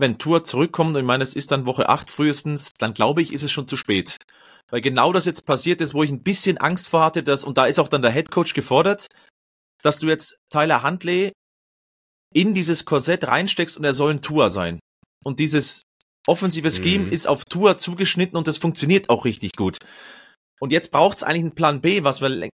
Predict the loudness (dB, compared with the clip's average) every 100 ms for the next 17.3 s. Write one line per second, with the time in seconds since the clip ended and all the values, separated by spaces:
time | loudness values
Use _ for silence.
0 | 2 2 2 0 -4 -8 -6 -2 -2 0
1 | 0 0 -4 -4 -4 -2 -2 0 0 -2
2 | -8 _ _ _ _ _ _ -6 -4 0
3 | -2 0 -2 0 -2 0 -2 -2 0 -2
4 | -2 -16 _ _ _ _ _ 2 2 2
5 | -2 -2 -2 -4 -4 -2 -4 -2 0 2
6 | 0 -4 -4 -4 -4 -2 0 0 -2 -8
7 | _ -2 0 2 2 0 -2 -4 0 0
8 | 0 -6 -16 _ _ 2 2 4 2 2
9 | 0 2 2 2 2 2 2 -2 0 -2
10 | -6 _ _ _ _ _ 2 2 0 -2
11 | -2 0 -2 -2 0 2 0 0 -2 -2
12 | 0 -2 -2 -4 -8 -20 -20 _ _ _
13 | 0 0 0 -4 -4 -8 -4 -4 -4 -4
14 | -4 -2 -4 -4 -4 -4 -2 -2 0 -2
15 | -4 -4 -6 -4 -2 -2 -2 -2 0 0
16 | 0 0 0 -2 -2 0 0 0 0 2
17 | 4 4 0